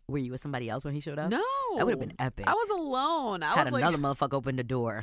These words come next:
Speaker 2: See, I'm, like, such a sad person. I was, like, bawling my eyes out because I listened. This is the thing, women. If you're gonna break into the voicemail, be prepared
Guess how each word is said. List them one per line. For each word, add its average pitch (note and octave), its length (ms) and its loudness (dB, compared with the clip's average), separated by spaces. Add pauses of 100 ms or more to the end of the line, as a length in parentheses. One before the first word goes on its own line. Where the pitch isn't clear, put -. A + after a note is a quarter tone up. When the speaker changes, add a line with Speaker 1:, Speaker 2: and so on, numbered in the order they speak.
(420)
Speaker 2:
See, - 200 -2
I'm, F4 180 2
like, G4+ 160 0
such C#4 220 2
a E4+ 80 2
sad F#3+ 720 0
person. G#3 400 0
I G#3 80 2
was, A3+ 160 -2
like, F3+ 200 -6
bawling G3+ 380 0
my F3 240 -2
eyes E3 200 -2
out F#3+ 160 0
because B3 240 -2
I C4+ 160 4
listened. B3 720 -4
This B3+ 260 -2
is D#4 120 -2
the C4 80 -2
thing, A#3 300 0
women. F#3+ 460 -4 (120)
If A3 160 0
you're A#3+ 200 -4
gonna B3 340 -2
break B3 360 -2
into A#3 220 -2
the A3+ 120 -2
voicemail, A3 680 -2
be G#3+ 140 -4
prepared A3 840 -4